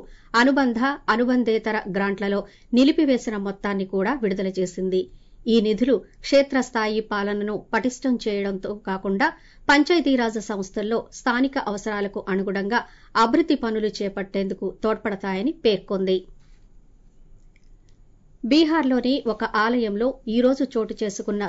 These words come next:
తొక్కిసలాటలో ఎనిమిది మంది ప్రాణాలు కోల్పోయారు. నలంద జిల్లా బీహార్ షరీఫ్లో ఉన్న మాఘ్రా శీతలాష్టమి ఆలయంలో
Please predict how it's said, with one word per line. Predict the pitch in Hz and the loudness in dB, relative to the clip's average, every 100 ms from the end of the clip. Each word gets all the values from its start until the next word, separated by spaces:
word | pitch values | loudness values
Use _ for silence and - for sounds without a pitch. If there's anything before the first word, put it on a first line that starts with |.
| - | -4
తొక్కిసలాటలో | 208 208 190 196 190 214 240 - - | -6 -6 -6 -6 -4 -4 -4 -4 -4
ఎనిమిది | 214 214 | -2 -2
మంది | 208 202 254 226 | -4 -4 -2 -2
ప్రాణాలు | 214 208 202 202 | -2 -2 -2 -4
కోల్పోయారు. | 196 190 180 190 190 190 180 - - - - 240 | -4 -6 -2 -4 -2 -4 -6 -12 -20 -20 -6 2
నలంద | 240 262 262 247 | 4 4 2 2
జిల్లా | 220 202 202 233 - | 0 -2 -2 -2 -4
బీహార్ | 196 226 208 233 220 | -2 -2 0 -2 -4
షరీఫ్లో | 226 202 196 208 196 | -4 -4 -4 -4 -2
ఉన్న | 196 214 - - - | -2 -6 -8 -20 -8
మాఘ్రా | 226 240 240 262 277 - | 2 2 4 0 -2 -4
శీతలాష్టమి | - 262 269 269 226 - 220 214 - | -2 -2 0 -2 -4 -4 -4 -4 -4
ఆలయంలో | 185 196 196 208 277 | -4 -2 -2 -2 -4